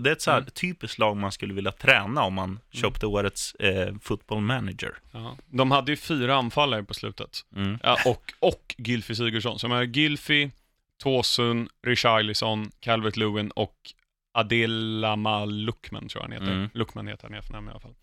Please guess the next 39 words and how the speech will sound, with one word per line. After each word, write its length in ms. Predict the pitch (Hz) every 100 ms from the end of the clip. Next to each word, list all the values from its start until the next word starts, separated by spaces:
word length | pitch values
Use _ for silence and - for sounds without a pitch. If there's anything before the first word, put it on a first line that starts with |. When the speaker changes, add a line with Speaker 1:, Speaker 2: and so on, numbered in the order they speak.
| _ - - _ -
Speaker 2:
Så 160 | 131
fyra 260 | 160 170 151
anfallare 420 | 139 143 139 123
och 220 | 123 -
Gylfi. 320 | 127 120 113 - _ -
Speaker 1:
Mm. 240 | 110 107 131 -
Speaker 2:
Det 100 | 120
är 40 |
kul. 240 | 170 202 - _
Och 80 | 135
Speaker 1:
Det 60 | 147
Speaker 2:
då 40 |
Speaker 1:
är 40 |
Speaker 2:
vinner 220 | 160 208 160
de 120 | 120
ju 60 |
också. 200 | 104 - 104
Speaker 1:
Ja, 200 | 101 120
Speaker 2:
Så 120 | 127
Speaker 1:
det 40 |
är 40 | 135
Speaker 2:
att, 60 |
eh, 40 | 143 139 143
Speaker 1:
rock'n'roll. 240 | 135 92 - - - - _ _ _ _ _ _ _
Speaker 2:
och 140 | 160 160
nu 380 | 160 110 101 104 - - - - - -
Speaker 1:
Fulham. 420 | 92 90 80 - -
Speaker 2:
Mm. 380 | 127 127 123 120
Speaker 1:
Uff. 260 | 107 - -
Speaker 2:
Cardiff 580 | 131 127 120 113 - -
tar 160 | 117 107
sin 140 | 110
första 260 | 113 - 110
vinst. 360 | 107 - - -
Fyra 380 | 139 113 107 113
två 300 | - 131 113
mot 220 | 110 107
Fulham. 380 | - 107 104 -
Speaker 1:
Mm. 400 | 95 95 101 131